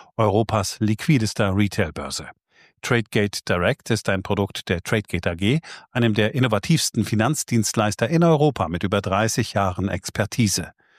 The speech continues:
Die Tradegate A G vereint Market Maker, Börse und Broker. Als Betreiberin der Tradegate Exchange bietet sie direkte Kontrolle über Handelsprozesse, Preisbildung und Orderabwicklung. Das ermöglicht eine transparente, effiziente und marktnahe Orderausführung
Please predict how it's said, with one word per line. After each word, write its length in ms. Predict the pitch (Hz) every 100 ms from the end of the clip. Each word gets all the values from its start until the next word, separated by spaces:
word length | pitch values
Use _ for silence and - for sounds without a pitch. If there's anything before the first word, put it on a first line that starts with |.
| _ _ _
Die 80 | 110
Tradegate 500 | - 107 - 92 90
A 60 | 82
G 280 | - 107
vereint 420 | 151 110 92 101 - _ -
Market 440 | 95 90 - -
Maker, 340 | 110 110 - 151 -
Börse 420 | 104 110 113 131
und 260 | - 175 -
Broker. 420 | 190 185 - - - - -
Als 120 | - -
Betreiberin 580 | 110 113 107 107 101
der 120 | 95 92
Tradegate 460 | - 92 - 87
Exchange 500 | 87 - 139 143 151 - -
bietet 240 | 101 98
sie 140 | -
direkte 360 | 98 131 165 -
Kontrolle 400 | - 160 - 151
über 160 | 113 95
Handelsprozesse, 800 | 120 113 104 - 95 92 - -
Preisbildung 680 | - 110 120 - 117 110 113
und 300 | - 165 -
Orderabwicklung. 920 | 113 110 104 95 90 92 - 82 80 - - - -
Das 160 | 135
ermöglicht 420 | 127 117 - 120
eine 160 | 113 107
transparente, 760 | - 98 90 101 95 110 160 160
effiziente 560 | 113 117 - 120 113
und 180 | 104 98
marktnahe 840 | 107 107 110 - - 101 98 107 127
Orderausführung 840 | 113 117 110 98 - 127 107 107